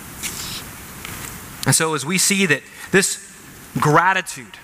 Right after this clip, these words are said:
is a rarity among people, I believe that this, this, the fact that a tenth of the lepers came back is somewhat emblematic of the reality of humanity, that most of humanity does not see. Most of hum-, humanity does not give thanks to Jesus.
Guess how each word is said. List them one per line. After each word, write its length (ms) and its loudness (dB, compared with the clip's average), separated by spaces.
is 480 4
a 80 6
rarity 560 4
among 280 2
people, 340 2
I 100 6
believe 400 0
that 140 4
this, 280 2
this, 460 2
the 80 2
fact 260 6
that 100 -2
a 60 -4
tenth 540 0
of 200 4
the 140 4
lepers 420 0
came 280 0
back 340 4
is 240 -4
somewhat 360 6
emblematic 680 4
of 140 2
the 80 0
reality 440 6
of 60 -6
humanity, 540 4
that 240 4
most 340 4
of 100 -6
humanity 460 2
does 300 2
not 220 2
see. 440 0
Most 340 6
of 60 -4
hum-, 200 4
humanity 400 4
does 160 2
not 160 6
give 120 -6
thanks 280 0
to 80 -4
Jesus. 680 0